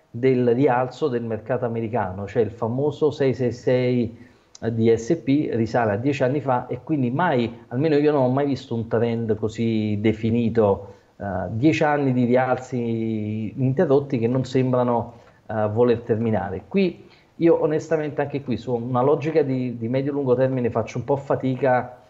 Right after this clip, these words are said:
a posizionarmi sul mercato americano perché dopo dieci anni di rialzo, secondo me, eh, è del tutto legittima una fase di consolidamento. Però per ora ho torto perché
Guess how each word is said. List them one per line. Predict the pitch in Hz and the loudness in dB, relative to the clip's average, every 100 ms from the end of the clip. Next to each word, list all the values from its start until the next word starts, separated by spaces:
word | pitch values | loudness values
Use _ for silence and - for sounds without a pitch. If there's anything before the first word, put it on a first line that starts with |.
| _ _ - | _ _ -10
a | 120 | -10
posizionarmi | - 120 120 - 127 120 113 113 | -4 -4 -4 -2 0 0 0 -2
sul | 104 113 | -4 -4
mercato | 117 143 135 | -2 0 2
americano | 123 117 131 117 117 123 120 - - - _ | 2 2 2 0 0 0 -2 -6 -20 -20 _
perché | - 135 - 127 123 | -2 -2 2 2 4
dopo | 120 113 | 2 2
dieci | 113 127 - | -2 -4 -2
anni | 131 123 | -2 0
di | |
rialzo, | 117 120 104 104 - 120 104 | 2 0 0 -6 -2 -2 0
secondo | 113 117 117 | -2 -2 0
me, | 107 107 - | 0 0 -2
eh, | 104 104 101 98 98 95 95 | -4 -4 -2 -2 -4 -4 -2
è | 104 | 0
del | 107 - | 0 0
tutto | 117 120 | -2 2
legittima | 120 107 101 113 - 107 | 2 2 2 -2 0 2
una | 101 | 2
fase | 98 113 113 | 0 -2 0
di | 113 | 0
consolidamento. | 113 107 113 110 110 95 107 | 0 2 2 4 2 -2 -2
Però | 131 165 127 | 2 2 2
per | - 151 | 0 2
ora | 165 | 4
ho | 175 180 | 2 0
torto | 190 127 - 117 | -2 -2 -2 -6
perché | 113 - 117 98 | -6 -4 -6 -6